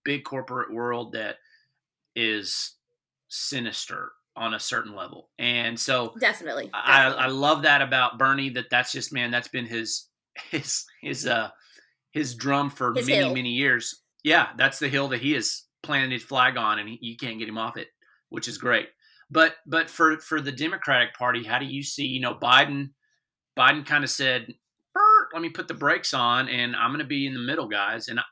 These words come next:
Speaker 1: I actually,
Speaker 2: Yep.
Speaker 1: I like that. But the state of the Democratic Party in your, in your view?
Speaker 2: The Democratic Party has actually had its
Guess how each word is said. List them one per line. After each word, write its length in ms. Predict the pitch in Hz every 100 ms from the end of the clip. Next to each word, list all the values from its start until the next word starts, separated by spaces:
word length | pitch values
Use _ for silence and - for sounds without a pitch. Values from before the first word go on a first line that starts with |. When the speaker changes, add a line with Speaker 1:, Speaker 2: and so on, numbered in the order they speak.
| -
Speaker 1:
I 180 | 113 113
actually, 200 | 254 269
Speaker 2:
Yep. 120 | 247
Speaker 1:
I 40 |
like 240 | 110 110 143 -
that. 240 | 107 120 - _ _ _ 131
But 300 | 135 131 - - _ - _ _
the 100 | 120
state 420 | 127 - 127 131 135
of 100 | 127
the 60 |
Democratic 640 | 123 131 131 - 139 147 -
Party 320 | 110 110 113
in 100 | 117
your, 220 | 123 123
in 180 | 123 120
your 240 | 120 117
view? 320 | 107 110 92 - _ _ _ _ _ _ _ _ _ _ _ _ _ _ _ _ _ _ _ _ _ _ _ 233
Speaker 2:
The 180 | 254
Democratic 600 | 277 392 523 403 339 285
Party 260 | - 220 202
has 100 | 190
actually 680 | - - - - 214 202 190
had 360 | - 190 185
its 160 | 180 185